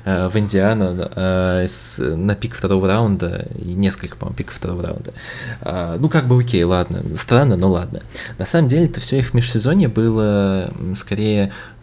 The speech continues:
м, подписанием контрактов двухсторонних, контрактов игроков на дальний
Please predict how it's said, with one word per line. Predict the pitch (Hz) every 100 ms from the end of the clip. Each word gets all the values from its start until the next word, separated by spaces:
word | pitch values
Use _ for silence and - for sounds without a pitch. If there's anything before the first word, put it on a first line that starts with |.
| -
м, | 95 92
подписанием | 120 - - 113 110 104 98
контрактов | 95 98 98 101 104 - 92 -
двухсторонних, | 98 98 - 95 110 147 147 131 123 120 120
контрактов | - 101 - 95 - -
игроков | - 95 - 95 -
на | 92 87
дальний | 101 92 87 87